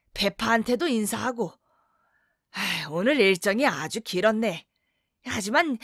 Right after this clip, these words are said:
피곤하다고 불편할 건 없지. 아주 굉장한 걸 얻었거든. 방금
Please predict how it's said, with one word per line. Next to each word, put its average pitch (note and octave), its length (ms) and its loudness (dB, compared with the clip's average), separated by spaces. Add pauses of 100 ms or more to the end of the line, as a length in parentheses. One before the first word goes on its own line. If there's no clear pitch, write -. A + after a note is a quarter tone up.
(140)
피곤하다고 A3 640 -2
불편할 F#3 440 -4
건 C4+ 180 -2
없지. G#3+ 460 -2 (680)
아주 A#3+ 320 0
굉장한 G3 540 -2
걸 E4+ 180 2
얻었거든. C4+ 600 0 (1120)
방금 F3+ 500 0